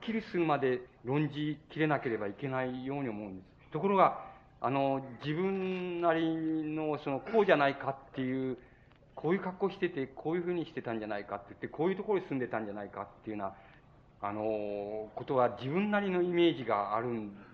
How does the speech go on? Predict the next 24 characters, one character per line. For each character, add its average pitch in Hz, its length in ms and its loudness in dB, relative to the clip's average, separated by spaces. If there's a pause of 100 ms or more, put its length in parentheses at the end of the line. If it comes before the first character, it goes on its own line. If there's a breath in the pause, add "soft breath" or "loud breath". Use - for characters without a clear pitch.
あ 107 100 -2
り 143 100 2
ま 147 140 2
す - 80 -14
け 127 80 -2
れ 117 80 0
ど 110 40 -4
も、 104 160 -6 (280 loud breath)
そ - 100 -4
の 185 140 6
イ 202 100 2
メ 202 160 4
ー 190 80 0
ジ 151 80 -2
が 131 80 4
確 - 340 -8
か 190 120 0
だ 165 80 8
っ - 260 -4
て 123 60 -8
い 117 220 0
う、 110 60 -4 (440 loud breath)
あ 104 80 -2
の、 110 200 0